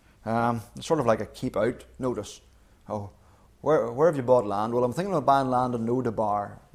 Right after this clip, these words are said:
"Lo Debar, well, now don't buy there. Uh, there's just no grass, no pasture. Keep out." So here's, here's Mister Nobody who lives in nowhere land.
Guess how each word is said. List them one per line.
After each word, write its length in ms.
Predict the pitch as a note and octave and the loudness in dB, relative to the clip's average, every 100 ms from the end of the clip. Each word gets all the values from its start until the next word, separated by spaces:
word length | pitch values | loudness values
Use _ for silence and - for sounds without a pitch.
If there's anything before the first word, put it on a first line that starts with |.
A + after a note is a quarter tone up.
| - | -8
"Lo 180 | B2 | -6
Debar, 400 | A#2+ A2 G#2+ G2 | -4 -2 0 0
well, 240 | G#2 G2+ F#2+ | 0 -2 -2
now 220 | G2+ G#2+ - | -6 -10 -4
don't 220 | D3 C#3+ | -4 0
buy 240 | A2 G#2+ A2+ | 0 2 0
there. 340 | A2 E2+ - - - - _ | -2 -4 -6 -14 -20 -20 _
Uh, 200 | - F2 | -8 -6
there's 180 | F#2 A2+ | -6 -8
just 260 | B2 A2+ - | -8 -10 -6
no 160 | A#2+ | -2
grass, 520 | A#2+ G#2+ E2 F2+ - - C3+ | -2 -2 -2 -6 -14 -10 0
no 120 | D#3+ | 0
pasture. 560 | - G2 G#2+ - F2 - | 2 0 0 -4 -12 -10
Keep 180 | - F3 | -2 0
out." 240 | G#2 F#2+ - - - - - - | 0 -2 -6 -20 -20 -20 -20 -10
So 200 | - C#3 | 0 2
here's, 380 | C3+ G#3 G#3 - - - _ | 8 8 8 4 -10 -20 _
here's 300 | - G#3 A3+ | 6 8 10
Mister 360 | C#3 E3+ - E3 | 8 6 6 4
Nobody 580 | A#2 C3 C3+ C3+ C#3 C3+ - - _ | 6 8 8 8 8 4 -6 -20 _
who 120 | - B2+ | -4 2
lives 400 | A#2+ C3+ C3 G#2+ | 6 6 6 0
in 240 | A2+ A2 | 0 2
nowhere 480 | B2 C#3+ - C#3 C3+ | 4 4 4 4 4
land. 480 | C3 A#2 G2 - | 4 2 -2 -8